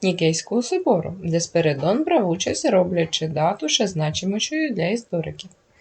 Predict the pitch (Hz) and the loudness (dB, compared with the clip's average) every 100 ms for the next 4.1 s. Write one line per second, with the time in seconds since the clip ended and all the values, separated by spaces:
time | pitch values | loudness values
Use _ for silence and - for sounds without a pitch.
0 | - - - _ 196 208 202 381 466 349 | -12 -12 -12 _ 4 6 6 6 6 4
1 | 226 185 190 233 202 185 170 170 165 160 | 2 2 4 2 2 2 0 2 2 4
2 | 165 214 262 262 403 392 214 175 165 165 | 4 2 0 0 -2 2 2 2 0 0
3 | 160 - 160 196 277 339 - 214 185 165 | 0 0 0 0 0 -2 -2 -2 -2 -2
4 | - | -4